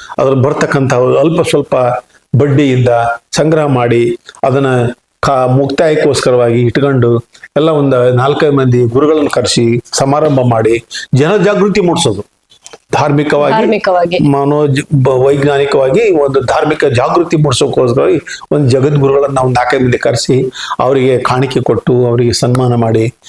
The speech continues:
Speaker 1: ಕ-, ಮತ್ತು ಒಂದು ಪ್ರ-, ಊಟದ ಸಿಹಿ ಊಟ ಮತ್ತೆ ಮಾಡಿ ಪ್ರಸಾದ ಮಾಡಿಸಿ ಮಾಡ್ತಿದ್ವಿ, ಮುಕ್ತಾಯ ಮಾಡ್ತಿದ್ವಿ. ಅದು ಮುಗಿದಾಗ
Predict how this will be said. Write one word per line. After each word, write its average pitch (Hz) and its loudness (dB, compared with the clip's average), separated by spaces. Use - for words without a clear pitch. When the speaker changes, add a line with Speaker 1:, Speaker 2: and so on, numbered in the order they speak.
Speaker 1:
ಕ-, - -4
ಮತ್ತು 135 0
ಒಂದು 127 2
ಪ್ರ-, 135 0
ಊಟದ 143 2
ಸಿಹಿ 170 2
ಊಟ 143 0
ಮತ್ತೆ 131 0
ಮಾಡಿ 120 0
ಪ್ರಸಾದ 147 0
ಮಾಡಿಸಿ 117 0
ಮಾಡ್ತಿದ್ವಿ, 123 0
ಮುಕ್ತಾಯ 143 0
ಮಾಡ್ತಿದ್ವಿ. 117 0
ಅದು 120 0
ಮುಗಿದಾಗ 123 0